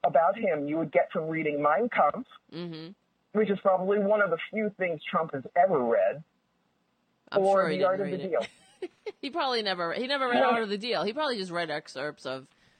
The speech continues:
Speaker 2: Mein Kampf. He just
Speaker 1: Oh.
Speaker 2: likes the power of it or something. He likes to be in the
Speaker 1: God
Speaker 2: vicinity of
Speaker 1: knows
Speaker 2: it.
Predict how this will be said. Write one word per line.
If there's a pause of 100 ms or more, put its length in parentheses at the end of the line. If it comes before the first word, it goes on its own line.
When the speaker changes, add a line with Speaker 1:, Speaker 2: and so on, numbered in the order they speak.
Speaker 2:
Mein
Kampf.
He
just
Speaker 1:
Oh.
Speaker 2:
likes
the
power
of
it
or
something.
He
likes
to
be
in
the
Speaker 1:
God
Speaker 2:
vicinity
of
Speaker 1:
knows
Speaker 2:
it.